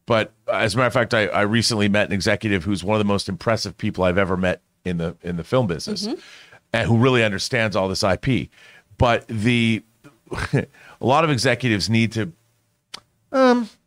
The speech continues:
Speaker 1: they're gonna tell you what you need to do to make them, uh, appease them, and it's,
Speaker 2: Yeah.
Speaker 1: it's a bummer.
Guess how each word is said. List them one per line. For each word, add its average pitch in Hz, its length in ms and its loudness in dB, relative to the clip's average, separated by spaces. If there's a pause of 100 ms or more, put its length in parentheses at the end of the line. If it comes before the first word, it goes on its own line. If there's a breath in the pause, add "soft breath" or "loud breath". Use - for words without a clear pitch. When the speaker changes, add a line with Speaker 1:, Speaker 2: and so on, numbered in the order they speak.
Speaker 1:
they're 180 140 2
gonna 170 160 4
tell 151 220 2
you 131 160 2
what 113 260 0 (200)
you 135 220 4
need 120 240 2
to 113 100 -2
do 98 380 0
to - 160 -8
make 101 240 -2
them, 101 360 -2 (240)
uh, 82 440 -4
appease 104 420 -2
them, 78 180 -8
and 92 160 -6
it's, - 320 -6 (200 soft breath)
Speaker 2:
Yeah. 170 160 -8 (120)
Speaker 1:
it's 120 180 0
a 135 60 2
bummer. 143 380 0